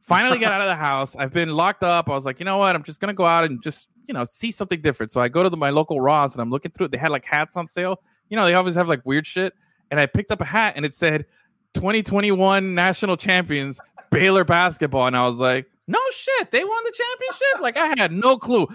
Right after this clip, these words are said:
Like, that thought was not registered anywhere in my head that they had won the national championship. So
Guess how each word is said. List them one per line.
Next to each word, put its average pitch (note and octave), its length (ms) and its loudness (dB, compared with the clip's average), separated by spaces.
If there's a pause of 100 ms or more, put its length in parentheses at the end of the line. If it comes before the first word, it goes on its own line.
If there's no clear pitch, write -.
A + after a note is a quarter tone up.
Like, E3+ 240 2
that B3+ 360 2
thought A3+ 380 4 (100)
was D#3 180 0
not G3+ 400 2
registered F3+ 720 -2
anywhere F#3+ 380 2
in D#3+ 200 -4
my D#3 200 2
head D3 340 0 (220)
that C#3 160 0
they E3+ 160 2
had D#3+ 140 0
won D3+ 180 0
the C#3+ 80 -2
national C3+ 340 -4
championship. A2+ 540 -8 (400)
So C3 480 2